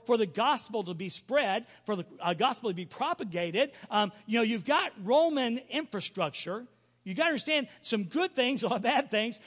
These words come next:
but some good things came out of the Roman Empire. And one of that was that there was a lot of roads that were built. There were many roads built. And so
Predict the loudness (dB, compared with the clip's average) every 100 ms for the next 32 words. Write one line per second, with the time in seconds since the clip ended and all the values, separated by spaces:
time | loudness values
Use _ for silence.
0 | -4 -4 -2 -2 -2 -2 -4 -6 -6 -6
1 | -4 -2 -4 -4 -2 -2 -2 -4 -6 -4
2 | -2 0 -2 -6 -2 0 2 4 2 0
3 | 2 2 2 -2 -2 -2 0 0 2 4
4 | 4 2 -2 -6 0 2 0 -2 -2 2
5 | 0 0 -4 -4 -2 0 -2 -4 -10 -6
6 | -4 -4 0 0 0 -6 -2 0 0 -2
7 | -10 -4 0 2